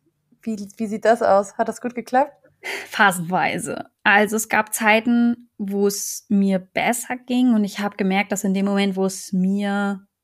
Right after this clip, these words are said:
Speaker 2: nicht ganz so gut ging, das muss jetzt nicht unbedingt einen Grund haben, aber man hat ja einfach nicht immer,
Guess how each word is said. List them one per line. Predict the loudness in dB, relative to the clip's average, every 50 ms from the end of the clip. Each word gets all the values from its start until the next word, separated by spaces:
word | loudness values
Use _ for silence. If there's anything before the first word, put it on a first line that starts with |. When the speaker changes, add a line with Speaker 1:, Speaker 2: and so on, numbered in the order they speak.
| _ _ _ _ _ _ _ _
Speaker 2:
nicht | -4 -4 -4 -4 -6 -8 -6
ganz | -4 -2 -2 -2 -2 -4
so | -6 -4
gut | -4 -4 -4 -4
ging, | -2 0 0 0
das | 0 2
muss | 2 2 2 0
jetzt | 2 2
nicht | 2 4
unbedingt | 4 4 4 4 2
einen | 0
Grund | 2 6 8 8 8 8 6
haben, | 4 4 4 4 2
aber | 0 2 2
man | 2 2 2
hat | 0 0 0 2
ja | 0
einfach | 0 0 -2 0 2
nicht | 2 2 2 2
immer, | 0 2 2 4 4 4 4 2